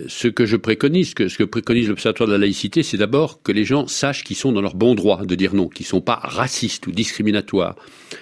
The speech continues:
Deuxièmement, que ce soit autant que possible, euh, affiché,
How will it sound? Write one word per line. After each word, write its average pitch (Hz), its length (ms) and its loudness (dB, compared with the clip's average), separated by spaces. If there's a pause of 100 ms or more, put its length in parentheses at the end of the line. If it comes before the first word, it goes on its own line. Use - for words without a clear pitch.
(160)
Deuxièmement, 117 520 2
que - 80 -8
ce 117 100 2
soit 143 260 2
autant 113 220 0
que - 60 -6
possible, 127 460 0 (360)
euh, 87 160 0
affiché, 123 680 0